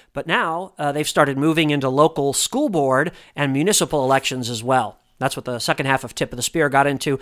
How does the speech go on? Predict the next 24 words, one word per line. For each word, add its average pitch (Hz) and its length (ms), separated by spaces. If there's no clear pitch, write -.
Uh, 120 120
we'll 127 100
save 127 220
that 127 180
for 123 80
later 123 380
because, 135 440
believe 147 360
it 254 80
or 254 60
not, 247 420
all 302 280
of 170 100
this - 460
is 131 160
just - 260
one 180 440
little 226 220
molehill 185 680
<laughs> - 40
covering 156 440
that 139 200
huge 151 380
mountain 156 540